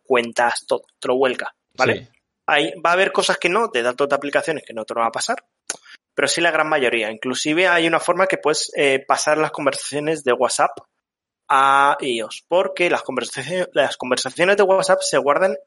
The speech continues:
Speaker 1: en Android en la nube de Google.
Speaker 2: Exacto.
Speaker 1: Y en ios en iCloud. Entonces, claro, dices tú,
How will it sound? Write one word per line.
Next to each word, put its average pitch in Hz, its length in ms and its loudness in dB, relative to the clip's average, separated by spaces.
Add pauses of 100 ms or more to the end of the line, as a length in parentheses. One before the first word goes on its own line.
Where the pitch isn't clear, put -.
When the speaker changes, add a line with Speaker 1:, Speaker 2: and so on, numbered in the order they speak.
Speaker 1:
en 131 180 0
Android 165 340 2
en 127 300 -2
la 113 200 0
nube 131 240 2
de 123 100 2
Google. 175 360 0
Speaker 2:
Exacto. 117 540 -6 (1080)
Speaker 1:
Y 135 140 0
en 127 100 2
ios 180 380 2
en 143 340 2
iCloud. 180 340 -2 (240)
Entonces, 139 540 -2
claro, 143 200 2
dices 113 240 -6
tú, 120 140 -10